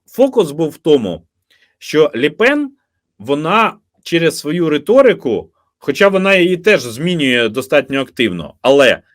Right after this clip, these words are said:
на той момент, м, в п'ятнадцятому, здається, чи в шістнадцятому році, вона була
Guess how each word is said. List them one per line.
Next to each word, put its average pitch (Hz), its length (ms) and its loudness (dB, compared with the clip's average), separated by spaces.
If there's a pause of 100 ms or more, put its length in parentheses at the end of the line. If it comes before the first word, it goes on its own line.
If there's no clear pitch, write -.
(160)
на 131 100 -2
той 247 200 4
момент, 180 560 -2 (1120)
м, 98 1160 -6 (260)
в - 200 -20
п'ятнадцятому, 143 600 -2
здається, 117 300 -2
чи 123 120 -8
в 107 40 -8
шістнадцятому 120 580 -6
році, 101 260 -2
вона 139 320 0
була 196 560 4